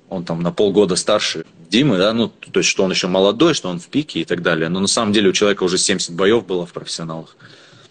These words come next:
То есть, как бы, он тоже уже такой немножко, э, немолодой в плане, ну, то есть ветеран, можно сказать, в плане профессиональных боёв. Что он сильно в функционале прибавит, я не думаю.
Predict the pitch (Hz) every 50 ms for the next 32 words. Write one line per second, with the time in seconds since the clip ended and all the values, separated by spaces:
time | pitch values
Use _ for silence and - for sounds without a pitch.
0 | _ _ _ _ _ _ _ 87 85 - - - 90 82 85 90 90 92 90 90
1 | 123 123 120 120 113 98 90 95 92 - 101 - - 101 92 92 95 95 98 98
2 | 95 - - - 98 92 92 90 90 87 87 85 85 90 87 87 85 85 - -
3 | 50 50 - - - 80 78 95 104 101 104 110 107 107 107 107 110 117 110 104
4 | 92 - - - 98 92 92 92 92 90 90 87 87 90 90 90 87 85 82 -
5 | 80 - _ _ _ - 113 107 87 - 80 - 90 92 87 117 110 113 104 95
6 | 95 90 87 90 87 87 - 95 82 87 82 - - - 92 90 87 85 85 -
7 | 80 - - - 87 87 87 82 85 85 - 85 85 87 87 82 - - _ _
8 | _ _ _ _ _ _ - - - - 110 107 98 - - 131 123 117 110 -
9 | - 127 123 110 - - 120 120 131 135 135 123 101 87 - 90 90 78 90 90
10 | 87 82 82 - 82 85 82 82 82 80 80 104 113 117 110 104 95 92 90 90